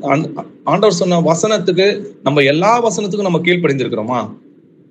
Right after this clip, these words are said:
எல்லா வசனத்தையும் நம்ம வாழ்க்கையில நடைமுறைப்படுத்துறோமா? அப்படின்றத நம்ம ஆராய்ந்து பார்க்கணும்.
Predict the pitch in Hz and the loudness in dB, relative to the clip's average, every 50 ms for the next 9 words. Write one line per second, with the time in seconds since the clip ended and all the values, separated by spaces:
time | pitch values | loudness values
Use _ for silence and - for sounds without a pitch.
0 | _ _ _ _ _ _ _ _ _ _ _ - 135 175 214 240 262 269 277 254 | _ _ _ _ _ _ _ _ _ _ _ -2 0 2 4 4 4 4 4 4
1 | 254 233 - 247 226 226 - 220 226 214 190 180 170 165 170 175 170 170 175 165 | 4 2 0 0 0 0 0 0 0 2 2 2 4 4 4 2 2 0 0 0
2 | 160 151 156 165 170 160 147 - - 127 127 127 123 110 107 113 123 135 113 110 | 0 0 0 0 0 0 0 2 0 0 -2 -2 -4 -4 -4 -4 -4 -6 -6 -8
3 | - - _ _ - _ _ _ _ _ _ _ _ _ _ _ _ _ _ _ | -14 -18 _ _ -20 _ _ _ _ _ _ _ _ _ _ _ _ _ _ _
4 | _ _ - 147 165 170 208 214 208 185 170 180 208 196 175 160 147 156 190 226 | _ _ -6 -6 -4 -4 -2 -4 -2 -2 0 0 0 2 2 2 4 4 4 2
5 | 233 220 202 160 147 - - 127 127 127 110 101 101 | 2 0 0 -2 -2 0 0 0 0 -2 -6 -10 -12